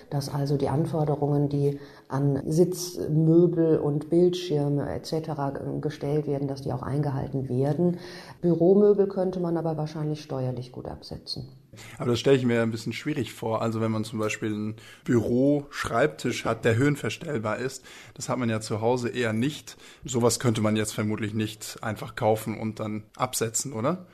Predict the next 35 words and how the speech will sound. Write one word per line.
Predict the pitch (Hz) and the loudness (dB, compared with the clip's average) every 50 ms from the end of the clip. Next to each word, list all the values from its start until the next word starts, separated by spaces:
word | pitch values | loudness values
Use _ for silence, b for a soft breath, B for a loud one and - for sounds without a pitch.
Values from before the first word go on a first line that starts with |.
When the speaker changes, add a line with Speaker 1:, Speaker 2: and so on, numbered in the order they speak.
| B B _ _ _ | B B _ _ _
Speaker 1:
Das | - 151 175 156 156 156 | -4 0 0 0 0 0
kann | - 143 143 | -2 -2 0
man | 139 135 135 | 0 0 -2
nicht | 131 131 131 | -2 -2 -4
einfach | 127 123 127 127 123 - | -6 -6 -6 -10 -10 -8
kaufen | - 123 120 127 - 135 | -8 -10 -8 -8 -6 -6
und | 123 - | -6 -6
absetzen, | - - 131 - - - 127 - - 127 | -8 -12 -14 -14 -14 -14 -14 -12 -12 -10
nein. | 127 123 120 120 120 127 127 - - - | -10 -10 -10 -10 -12 -14 -16 -18 -16 -6
Schon | - 139 131 | -4 -2 0
gar | 135 131 139 | 2 2 2
nicht | 151 139 135 | 2 2 0
in | 147 139 | 0 0
der | 135 | 0
Situation, | 139 143 131 - - 139 139 139 - 156 151 143 143 143 | 0 0 0 0 -2 -2 -2 -2 0 2 2 2 2 2
wo | 139 135 135 | 0 0 2
wir | 135 | 2
ja | 131 135 135 | 2 2 2
nur | 135 135 131 | 2 0 0
zwei | 131 - - 135 131 131 | -2 -2 -2 -2 0 0
Wochen | 131 131 131 143 127 | 0 0 0 0 0
oder | 127 135 135 | 0 0 -2
drei | 131 135 131 143 139 139 | -2 -2 -2 0 0 0
oder | 131 147 147 147 | 2 2 0 0
fünf | 143 - 170 170 170 165 - | 0 2 2 2 2 2 0
möglicherweise | 135 135 131 135 - 131 135 131 127 131 131 131 131 131 | -2 -2 -2 -4 -6 -6 -4 -4 -4 -4 -2 0 0 0
im | 131 131 | 2 2
Homeoffice | 131 135 131 135 135 131 - - - | 2 0 0 -2 -6 -8 -10 -8 -8
sitzen | 139 139 - - 139 | -8 -6 -6 -6 -4
und | 131 131 | -4 -4
das | 131 - | -4 -4
keine | - 139 135 131 | -4 -4 -2 0
dauerhafte | 131 127 131 139 131 131 131 131 131 135 - - | 0 2 2 2 2 2 0 0 -2 -2 -4 -4
Arbeitssituation | - 131 131 131 131 131 139 - - 135 131 131 - 139 135 131 131 | -4 -2 -4 -4 -4 -6 -8 -8 -8 -8 -8 -8 -8 -8 -6 -6 -6
ist. | 131 - - - | -6 -8 -10 -14